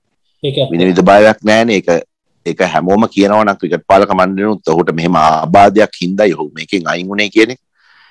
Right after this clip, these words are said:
Speaker 2: ඒතර හැමෝම පිළිගන්නවා. අපේ රටේ එහෙම කරන්නේ නැහැ. ඒකයි වෙලා තියෙන්නේ. ඔහුගේ දක්ෂතාව ගැන කියන්න ඕනේ නැහැනේ. මුම්බයි ඉන්ඩියන්ස් වගේ ක්‍රීඩා කණ්ඩායමකට අවුරුදු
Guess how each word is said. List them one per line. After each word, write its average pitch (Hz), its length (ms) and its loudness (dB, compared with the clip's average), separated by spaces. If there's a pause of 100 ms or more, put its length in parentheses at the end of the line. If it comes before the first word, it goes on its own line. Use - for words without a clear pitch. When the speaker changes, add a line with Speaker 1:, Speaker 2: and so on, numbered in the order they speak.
Speaker 2:
ඒතර 131 160 -2
හැමෝම 113 480 0
පිළිගන්නවා. 98 540 2
අපේ 98 200 -6
රටේ 90 300 -2
එහෙම 90 160 -10
කරන්නේ 104 360 0
නැහැ. - 200 -20 (120)
ඒකයි 87 260 -2
වෙලා 95 240 0
තියෙන්නේ. 73 300 -6 (300)
ඔහුගේ 107 240 4
දක්ෂතාව 113 640 2
ගැන 117 180 -2
කියන්න 110 380 -4
ඕනේ 120 180 -8
නැහැනේ. 107 300 -2
මුම්බයි 92 460 2
ඉන්ඩියන්ස් 95 280 0
වගේ 98 200 4
ක්‍රීඩා 90 340 -2
කණ්ඩායමකට 92 560 2
අවුරුදු 92 400 -6